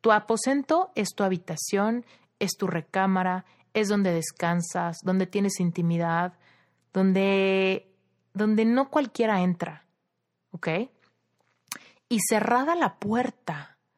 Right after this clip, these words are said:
Qué importante, qué maravilloso <laughs> es para mí que sea tan específico este verso, ¿ok? Mas tú, cuando ores, entra en tu aposento y cierra la puerta. Que nadie te vea.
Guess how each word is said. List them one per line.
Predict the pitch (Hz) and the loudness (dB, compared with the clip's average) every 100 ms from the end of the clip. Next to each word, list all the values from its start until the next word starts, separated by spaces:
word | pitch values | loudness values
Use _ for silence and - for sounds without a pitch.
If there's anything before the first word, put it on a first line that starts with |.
| _ _ _ | _ _ _
Qué | - | -6
importante, | 349 - 508 480 - - 214 196 - 180 - | -6 0 0 0 -2 2 2 2 -2 -6 -6
qué | - 262 349 - 226 | -2 0 0 -4 -4
maravilloso | 202 190 190 190 190 208 226 - 226 339 - | 0 0 0 -2 -2 -2 -2 -2 0 -2 -4
<laughs> | 196 | -4
es | 226 - - | -4 -4 0
para | 254 233 | 2 4
mí | 202 190 208 - - - - | 2 0 -4 -14 -18 -18 -2
que | 226 | 0
sea | 202 247 - | 2 0 0
tan | 247 254 302 - | 0 0 -2 -4
específico | 247 208 - - - 208 - 208 - 240 - 233 - - | -2 -2 -4 -4 -2 -2 -2 -6 -6 -8 -4 -2 -2 -2
este | 185 - 196 | -6 -4 -4
verso, | 185 175 - _ _ _ _ _ _ | -4 -8 -14 _ _ _ _ _ _
¿ok? | 180 185 - - _ | -2 -2 -4 -16 _
Mas | 196 190 - - | 0 2 0 -2
tú, | 233 175 - _ - | 0 0 -2 _ -2
cuando | 170 165 165 - | 0 2 0 0
ores, | 190 165 175 302 - - _ _ - | 2 2 2 -2 -6 -12 _ _ -2
entra | 285 330 226 175 | 0 0 0 0
en | 170 | 0
tu | 165 | -2
aposento | - - - 185 190 180 - - 359 | 0 -2 0 0 0 2 -2 -2 -4
y | |
cierra | 339 - 381 381 - 202 190 | -4 0 4 6 4 2 2
la | 190 190 | 0 -2
puerta. | 233 254 320 359 - 156 - _ _ _ _ _ _ _ _ _ | 0 2 2 0 -6 -12 -12 _ _ _ _ _ _ _ _ _
Que | - | -2
nadie | 381 415 440 403 403 | 2 4 4 4 4
te | 311 277 | 2 2
vea. | 277 302 294 - | 4 2 2 0